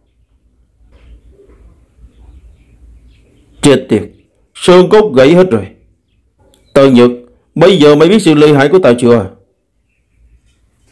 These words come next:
<laughs> Long Viêm. Anh không sao chứ? Họ Lâm kìa, vì đến nước này thì tôi khuyên anh đừng có lo chuyện bao đồng nữa.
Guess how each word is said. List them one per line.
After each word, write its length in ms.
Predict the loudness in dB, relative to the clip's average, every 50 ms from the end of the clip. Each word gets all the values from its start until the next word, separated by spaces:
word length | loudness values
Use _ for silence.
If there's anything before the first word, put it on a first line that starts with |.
| _ _ -12
<laughs> 220 | -8 -4 -2 -2 -2 -2 -4 -6 -6 -4 -6 -8 -8 _ _ _ _ _ _ _ _ _ _ _ _ _ _ _ _ _ _ _ _ _ _ _ _ _ _ _ _ _ _ _ _ _ _ _ _ _ _ _ _ _ -20 -20 _ _ _ _ -2
Long 320 | 2 2 4 2 2 0
Viêm. 160 | 0 0 0 -2 -4 -6 -14 _ _ _ _ _ _ _ _ _ _ _ _ _ _ _ _ _ _ _ _ _ _ _ _ _ _ _ _ -2
Anh 240 | -2 0 0 0
không 160 | 0 -2 -2 0
sao 140 | 0 0
chứ? 240 | 0 2 0 -2 -2 -6 -14 _ _ _ _ _ _ _ _ _ _ _ _ _ _ _
Họ 180 | -2 0 2
Lâm 280 | 2 2 2 2 0 0
kìa, 180 | -2 -2 -2 -4 -6 _ _ _ _ _ -4
vì 160 | 0 0 2
đến 180 | 2 2 2 2
nước 140 | 0 -2 0
này 220 | 0 0 0 2
thì 120 | 0 0 0
tôi 160 | 0 0 0
khuyên 200 | 2 0 2 2
anh 220 | 2 2 2 2
đừng 140 | 0 0 0
có 80 | 0 0
lo 160 | 2 2 0 0 0
chuyện 160 | -2 -2 0
bao 160 | 2 0 2
đồng 200 | 0 0 -2 -2
nữa. 260 | -2 -2 -2 -2 -4